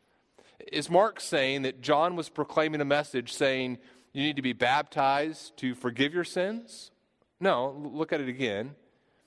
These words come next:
It says he's proclaiming a baptism of repentance for the forgiveness of sins.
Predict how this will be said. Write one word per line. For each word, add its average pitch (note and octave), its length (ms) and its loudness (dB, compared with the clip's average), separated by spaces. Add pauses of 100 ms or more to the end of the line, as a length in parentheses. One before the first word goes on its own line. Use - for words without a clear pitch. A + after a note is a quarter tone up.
(120)
It - 80 -14
says D3+ 240 0
he's D3 220 -2 (360)
proclaiming D#3+ 640 0 (120)
a C#3 80 -2
baptism C3 800 -2
of A#2+ 280 0 (440)
repentance C#3 920 -4
for A#2+ 100 -8
the G#2+ 80 -4
forgiveness F#2 520 -8
of F2 120 -20
sins. - 640 -20